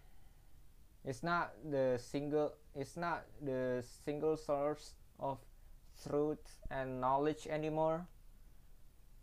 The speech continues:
Bahkan gue berpikir, can I make my, my, my semester shorter?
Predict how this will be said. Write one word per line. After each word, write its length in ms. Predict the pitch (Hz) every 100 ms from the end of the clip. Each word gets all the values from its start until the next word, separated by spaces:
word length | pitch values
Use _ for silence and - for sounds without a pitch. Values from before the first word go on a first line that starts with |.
| - - - - - - - - - - - - - - - -
Bahkan 240 | 170 226
gue 120 | 226
berpikir, 520 | 208 - 185 233 - - - - - - - -
can 160 | 165
I 100 | 233
make 300 | 247 220 -
my, 300 | 170 165 165 139
my, 200 | 156 151 - -
my 220 | 165 156
semester 880 | 151 - 156 165 180 - 165 160 135 - - - - -
shorter? 720 | - - 151 175 202 208 214